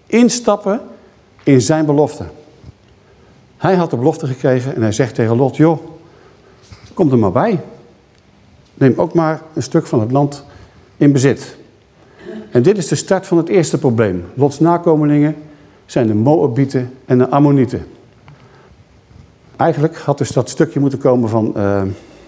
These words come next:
dat Abraham dus, zeg maar, in ruil voor vrede land weggeeft. En dat is dus niet veranderd. Want dat hele gebied waar we het nu over hebben, dat is dus de Westbank. Wat dus valselijk de Westbank genoemd wordt.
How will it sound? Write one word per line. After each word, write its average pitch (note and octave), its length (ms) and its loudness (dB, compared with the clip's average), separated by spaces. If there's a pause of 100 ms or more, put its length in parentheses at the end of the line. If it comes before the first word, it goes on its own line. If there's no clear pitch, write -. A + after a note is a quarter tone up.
(720)
dat - 300 -4
Abraham C3 400 0
dus, A#2 140 -4
zeg A#2 140 0
maar, A2 180 -2
in G#2+ 80 -2
ruil A#2 200 2
voor - 140 -10
vrede C3 460 0
land A2+ 280 0
weggeeft. G2 480 -6
En A2 80 -2
dat A2 120 0
is G#2 60 -8
dus A2 160 -4 (180)
niet C#3+ 240 2
veranderd. A2 500 -2 (460)
Want A#2 120 -2
dat A2+ 100 -2
hele F3+ 260 2
gebied C#3+ 520 0 (140)
waar C3 160 0
we A#2 80 -2
het A#2 100 2
nu E3 80 6
over A2 240 -2
hebben, D3+ 280 -2 (640)
dat D3+ 160 -4
is F3+ 160 2
dus A#2+ 120 -8
de G#2 100 -2
Westbank. E3 420 0 (920)
Wat B2 160 -2
dus A#2 100 -10
valselijk D#3+ 420 -2
de A2+ 60 -4
Westbank B2 360 0
genoemd G#2+ 260 -2
wordt. - 280 -12